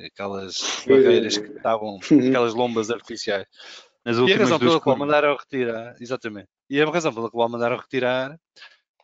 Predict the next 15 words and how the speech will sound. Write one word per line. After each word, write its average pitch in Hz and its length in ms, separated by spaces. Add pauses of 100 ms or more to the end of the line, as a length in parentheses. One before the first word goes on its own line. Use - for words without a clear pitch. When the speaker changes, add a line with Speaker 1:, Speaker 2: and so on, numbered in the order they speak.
(100)
Speaker 1:
é 160 580
para 170 220
minimizar 160 760
os 123 120
danos 135 260
nos 123 260
carros, 135 680
porque - 200
para 185 120
a - 20
semana 180 340
estão 180 180
lá 180 80
outra 180 180
vez. 196 300